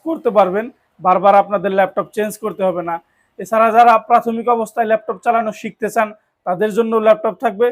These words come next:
এছাড়া যারা মিড লেভেল, হাই লেভেলের কাজগুলা করতে চান তাদের জন্য স্পেশাল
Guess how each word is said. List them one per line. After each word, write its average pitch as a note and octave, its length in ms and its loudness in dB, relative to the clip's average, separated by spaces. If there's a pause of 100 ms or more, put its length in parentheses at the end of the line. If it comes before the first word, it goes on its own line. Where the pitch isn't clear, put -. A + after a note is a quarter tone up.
(280)
এছাড়া A#3 320 0
যারা A3 300 4 (300)
মিড F#3+ 260 -6
লেভেল, A#3+ 240 2
হাই F#3+ 300 0
লেভেলের A#3 320 0
কাজগুলা G#3+ 420 0
করতে G#3+ 300 -6
চান F#3+ 180 -6
তাদের G3+ 340 -4
জন্য A3 200 -4 (520)
স্পেশাল A3+ 300 -2